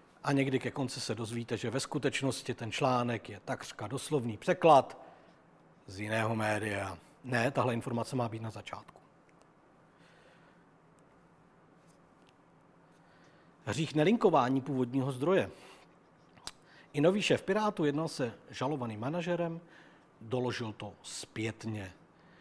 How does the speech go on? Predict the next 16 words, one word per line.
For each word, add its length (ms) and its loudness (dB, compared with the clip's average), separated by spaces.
Je 180 8
hezké, 360 4
že 140 4
i 140 0
dnes 320 0
cituje 420 -2
Deník 340 -2
N, 360 -2
méně 220 2
hezké, 260 -4
méně 300 2
hezké 320 -2
je, 140 2
že 160 0
ho 140 -4
nelinkuje. 480 -2